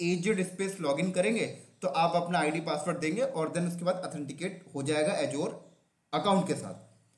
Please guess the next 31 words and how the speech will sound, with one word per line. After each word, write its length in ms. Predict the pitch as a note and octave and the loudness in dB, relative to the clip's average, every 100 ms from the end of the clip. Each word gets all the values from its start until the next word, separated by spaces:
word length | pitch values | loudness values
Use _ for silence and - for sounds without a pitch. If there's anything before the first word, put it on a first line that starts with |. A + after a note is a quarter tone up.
| _ _ - | _ _ 0
फिर 160 | B3 | 2
उसके 240 | A#3+ A#3+ A3+ | 2 0 2
बाद 200 | G#3+ - | 4 4
आप 340 | G3 G3+ - - | 4 2 0 0
cluster 360 | G3 F#3+ G#3+ | 0 2 0
का 120 | F#3+ G#3 | 0 0
credential 460 | G3 F3 F3+ G3 | 0 2 2 2
get 260 | F3 F3+ F3 | 4 4 6
करके 240 | F3+ - C4+ | 0 2 2
आप 300 | F#3+ - - | 2 -2 -4
वहीं 240 | D3+ F#3 | 2 4
से 80 | F#3 | 4
काम 220 | F#3+ D#3 D3+ | 2 0 0
करना 240 | D#3 D#3 | 0 -2
start 320 | - C3+ C3+ | -2 -2 -2
करेंगे। 220 | D3+ D3 F3+ | -4 -2 0
आपको 400 | C#3 - F3+ - | 0 -2 -8 -6
यहाँ 180 | D#3+ C#3+ | -4 -4
पे 120 | C#3+ E3 | -4 -6
पोर्टल 280 | C#3+ C3+ D#3 | -6 -4 -2
पे 120 | D#3 F3 | 0 0
आके 240 | - E3+ | 0 -2
ये 120 | F#3+ | -4
cloud 320 | F#3+ C#3+ C#3 - | -2 0 0 0
से 100 | F3+ | 0
login 300 | C3+ C3 C#3 | 0 0 -4
करने 240 | B2 A#2+ | -6 -6
की 100 | C3 | -8
जरूरत 440 | E3+ C#3+ - - - | -8 -8 -8 -12 -2
नहीं 260 | E3 F#3+ | 2 2
है। 100 | A#2 | 0